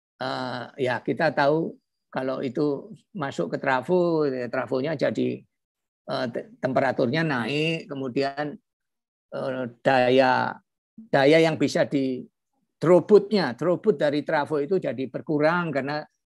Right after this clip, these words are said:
karena sebagian udah di, diambil oleh panas yang timbul dari, eh, Harmonix tersebut.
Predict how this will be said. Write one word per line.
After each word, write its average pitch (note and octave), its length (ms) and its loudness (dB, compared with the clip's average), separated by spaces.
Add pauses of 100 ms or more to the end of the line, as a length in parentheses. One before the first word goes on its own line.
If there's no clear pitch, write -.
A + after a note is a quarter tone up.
karena D3 320 -2
sebagian D#3 560 -2
udah C3+ 240 -2
di, C#3 320 -4 (1120)
diambil C#3+ 560 4
oleh C3+ 320 -2
panas C#3 400 -2
yang C3+ 160 -2
timbul C#3 320 0
dari, B2+ 400 0
eh, A#2+ 560 -6
Harmonix B2 560 -2
tersebut. A#2 400 -8